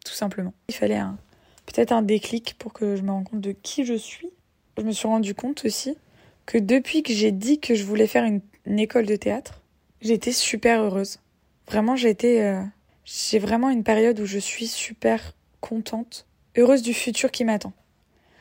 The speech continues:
Je sais que ça va être compliqué, parce que c'est un, un domaine compliqué,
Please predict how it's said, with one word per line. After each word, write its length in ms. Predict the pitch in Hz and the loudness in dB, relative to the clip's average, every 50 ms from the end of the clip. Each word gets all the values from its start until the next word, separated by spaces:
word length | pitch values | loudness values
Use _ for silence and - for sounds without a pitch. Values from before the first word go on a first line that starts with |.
| _ _ | _ _
Je 160 | - - 214 | -14 -6 4
sais 120 | 214 269 | 4 4
que 60 | 262 | 6
ça 100 | - 254 | 6 4
va 80 | 214 208 | 6 6
être 360 | 202 196 - - - - - | 4 4 2 -6 -16 -16 -10
compliqué, 540 | - 220 220 208 - 208 - - 220 285 - _ _ _ _ _ _ _ _ _ _ _ _ _ _ _ - | -4 -4 -4 0 0 -2 2 2 0 0 0 _ _ _ _ _ _ _ _ _ _ _ _ _ _ _ -4
parce 180 | - 214 202 - | -4 -2 -2 -2
que 120 | - 208 | -4 -4
c'est 260 | 196 - - - 208 | -4 -4 -4 -2 -2
un, 420 | 202 196 190 190 185 185 180 185 - - | -2 0 -2 -2 -2 -4 -4 -6 -8 -4
un 120 | 202 202 | -2 -2
domaine 400 | 190 196 202 202 208 208 202 202 196 - _ _ | 0 2 2 2 2 2 0 -2 -4 -6 _ _
compliqué, 640 | - - 208 208 - - 208 185 - 214 233 311 | -10 -6 -6 -6 -4 -4 -6 -4 -2 -2 -4 -4